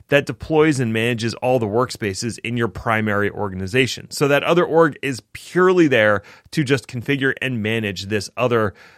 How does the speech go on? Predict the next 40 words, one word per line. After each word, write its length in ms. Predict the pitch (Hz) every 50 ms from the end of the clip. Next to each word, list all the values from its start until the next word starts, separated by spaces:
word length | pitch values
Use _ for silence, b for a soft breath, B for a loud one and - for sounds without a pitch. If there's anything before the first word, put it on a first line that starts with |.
| b b b _ - -
organization 600 | 135 131 123 117 110 98 123 120 113 - - 110
that 120 | 104 98
has 240 | 95 104 120 117 101
all 260 | - - 113 120 120
of 100 | 107 101
your 140 | 104 101 - -
actual 520 | 95 95 95 - - - 110 98 90 85
workspaces 800 | 85 98 101 95 - - - - 98 90 85 - 104 95 85 -
that 220 | 95 85 82 82
have, 360 | - 90 87 82 80 82 82 - _ -
you 100 | 107 90
know, 80 | 85
production 760 | 85 - - 117 117 104 - - 127 120 110 104 101 98 90 - _ _ _ -
infrastructure 580 | - 127 113 107 107 - 123 95 - - 110 92
deployments 520 | 85 76 - - 131 123 104 87 80 -
in 100 | 73 60
it. 180 | - _ B B B B B B
So 140 | B - 175
it's 120 | 180 175 185
an 100 | 196 180
interesting 500 | 254 269 254 233 233 165 - 175 143 120
pattern. 420 | 123 135 139 156 165 190 202 170
And 140 | 120 147 143
of 80 | 131
course, 220 | - - 156 131 -
that 200 | 175 175 165 -
sent 200 | - 156 156 101
me 100 | 131 120
down 240 | 120 120 117 113 -
a 120 | 98 104
rabbit 340 | 95 104 107 110 110 110 92
hole 300 | 90 101 98 95 92 92
where 240 | 98 104 101 - -
I 80 | 104
started 340 | 101 - 123 117 113 110 95
developing 540 | 98 95 101 95 92 92 - - 98 92 -
a 120 | - 107 98
module 720 | 95 95 104 117 127 123 101 98 90 82 101 107 113 - _
<laughs> 100 | - - 202 196 151 -
exactly 760 | - 165 117 - 110 110 113 135 135 - 139 123 113 107